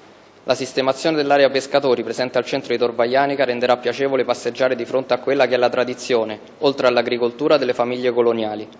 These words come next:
Nei prossimi anni proponiamo un piano di intervento che preveda la realizzazione di aree verdi, dove attualmente non sono presenti, e la ristrutturazione di quelle che presentano criticità.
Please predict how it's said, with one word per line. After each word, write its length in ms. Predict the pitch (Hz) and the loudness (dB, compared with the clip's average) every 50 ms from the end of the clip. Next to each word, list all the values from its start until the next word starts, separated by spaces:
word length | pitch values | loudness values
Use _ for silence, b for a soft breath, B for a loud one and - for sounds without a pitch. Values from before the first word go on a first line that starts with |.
| B B B B B B B B B B | B B B B B B B B B B
Nei 120 | - 127 123 | -2 0 2
prossimi 460 | 131 151 156 - - 156 139 135 139 | 4 4 2 2 0 -4 -2 0 2
anni 280 | 147 160 165 165 160 | 2 2 2 2 2
proponiamo 440 | 151 131 135 127 131 135 139 143 139 | 2 2 0 2 0 0 0 2 0
un 120 | 135 127 131 | 0 0 0
piano 200 | - 156 156 147 | 0 0 0 0
di 100 | 135 127 | 0 -2
intervento 640 | 127 - - 127 123 127 143 147 151 151 - 151 | -2 0 -2 -2 0 0 0 0 0 -2 -2 -2
che 120 | 143 127 | -2 -2
preveda 380 | 117 - 123 127 127 135 131 123 | -2 -2 -2 0 0 2 2 4
la 120 | 120 120 | 4 4
realizzazione 680 | 120 123 123 123 127 123 123 131 127 - - 170 165 143 | 4 4 2 0 0 -2 -2 -4 -4 -2 -2 -2 -2 -2
di 120 | 127 131 | 0 2
aree 220 | 135 143 143 139 139 | 2 4 4 4 4
verdi, 440 | 123 117 107 - - - 113 107 - - | 2 2 0 -2 -4 -10 -12 -12 -14 -12
dove 220 | - - 127 123 127 | -6 -2 2 2 2
attualmente 480 | 127 - 131 131 131 147 160 156 151 | 2 4 2 2 2 2 -2 0 -2
non 100 | 135 135 | -2 -2
sono 240 | 131 - - 131 127 | -2 -2 -2 -2 -2
presenti, 540 | 117 120 117 - 135 139 147 - - 156 156 | -2 -2 -2 0 -2 -2 -2 -6 -6 -8 -4
e 120 | - 139 127 | -2 0 0
la 80 | 123 | 0
ristrutturazione 920 | 123 123 117 - - 127 123 - 131 131 131 131 - 156 151 151 151 147 151 B B B B B B B B | 0 0 -2 -6 -6 -8 -6 -2 0 0 0 0 0 0 0 0 0 -4 -6 B B B B B B B B
di 120 | B - 123 | B -4 2
quelle 240 | 123 143 143 151 147 | 4 4 6 6 6
che 120 | 135 123 | 4 4
presentano 480 | - 135 123 - 127 127 - 123 120 113 | 2 2 0 0 -2 -2 -2 -2 -2 -2
criticità. 520 | 117 120 110 117 110 - 117 104 107 104 | -4 -4 -6 -6 -8 -6 -4 -4 -4 -4